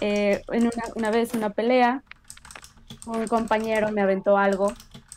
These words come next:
y se lo regresé. En ese momento entró la profesora, me vio regresárselo y evidentemente me regañó. Y yo le dije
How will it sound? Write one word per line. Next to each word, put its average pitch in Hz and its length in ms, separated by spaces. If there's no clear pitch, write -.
y 208 260
se 220 160
lo 208 100
regresé. 208 600
En 226 120
ese 220 180
momento 214 420
entró 208 260
la 202 120
profesora, 214 600
me 208 240
vio 254 220
regresárselo 208 840
y 269 100
evidentemente 339 600
me 262 120
regañó. 196 480
Y 214 80
yo 233 120
le 226 100
dije 220 440